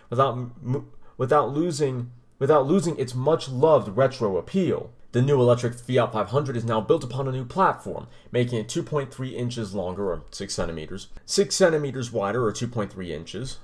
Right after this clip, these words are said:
four centimeters taller, or one point six inches taller,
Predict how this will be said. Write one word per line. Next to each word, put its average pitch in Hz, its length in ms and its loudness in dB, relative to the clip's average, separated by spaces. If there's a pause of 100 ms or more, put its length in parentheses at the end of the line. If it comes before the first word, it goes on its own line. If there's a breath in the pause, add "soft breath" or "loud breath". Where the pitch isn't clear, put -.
(140)
four 220 220 10
centimeters 139 520 2
taller, 120 420 2
or 110 80 2
one 101 200 -2
point 101 220 -8
six 107 240 -6
inches 82 240 -14
taller, 87 360 -8